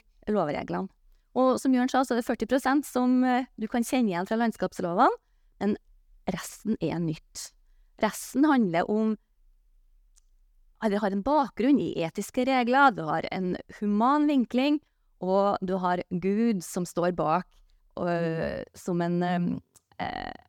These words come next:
Speaker 1: beslutningsmyndighet, hvordan skulle, ville folk ha det?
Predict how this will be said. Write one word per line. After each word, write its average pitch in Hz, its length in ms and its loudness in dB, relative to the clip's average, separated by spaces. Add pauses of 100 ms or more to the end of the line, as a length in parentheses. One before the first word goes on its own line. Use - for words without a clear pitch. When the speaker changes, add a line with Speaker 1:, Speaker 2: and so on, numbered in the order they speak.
(380)
Speaker 1:
beslutningsmyndighet, 175 1200 -2
hvordan 170 440 -2
skulle, 175 500 -2
ville 175 280 0
folk - 280 -8
ha - 300 -8
det? - 100 -8